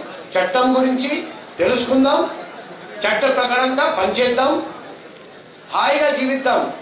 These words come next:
అందరికీ, మన స్కూల్కి, మన కాలేజ్కి, మన యూనివర్సిటీ, మన కుటుంబానికి, మన నగరానికి, మన దేశానికి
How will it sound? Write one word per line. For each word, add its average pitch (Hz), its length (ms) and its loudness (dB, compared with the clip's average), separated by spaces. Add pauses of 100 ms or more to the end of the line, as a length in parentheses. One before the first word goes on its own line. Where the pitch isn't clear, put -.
(400)
అందరికీ, 254 460 2 (260)
మన 226 140 2 (160)
స్కూల్కి, 262 400 -4 (120)
మన 240 100 2 (140)
కాలేజ్కి, 262 420 2 (120)
మన 226 100 0 (120)
యూనివర్సిటీ, 269 500 2
మన 240 80 2 (100)
కుటుంబానికి, 262 600 2
మన 240 100 2 (280)
నగరానికి, 262 540 2 (360)
మన 226 140 2 (140)
దేశానికి 269 480 2